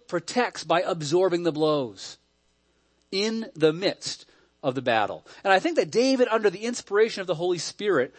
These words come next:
recognized that our ultimate protection can only come when we are fully shielded by God. And that's exactly what Jesus Christ has done for us. That Jesus Christ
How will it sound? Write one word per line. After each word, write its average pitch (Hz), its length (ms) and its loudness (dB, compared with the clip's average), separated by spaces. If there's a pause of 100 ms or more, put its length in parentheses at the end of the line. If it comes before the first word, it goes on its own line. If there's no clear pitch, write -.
(240)
recognized 180 800 2
that 175 180 -2
our 233 300 0
ultimate 220 540 -4
protection 160 600 -4 (540)
can 196 200 -2
only 269 540 2
come 135 440 -2 (160)
when 170 160 -2
we 233 160 -2
are 156 160 4
fully 269 600 -4
shielded 135 720 -2 (340)
by 131 200 -2
God. 101 360 -2 (1600)
And 147 100 0
that's 220 160 -2
exactly 143 800 -4 (220)
what 156 160 -4
Jesus 160 400 -8
Christ 147 380 -4
has 123 120 -10
done 123 200 -6
for 117 200 -8
us. - 380 -14 (1700)
That 170 100 -2
Jesus 247 420 2
Christ 185 520 2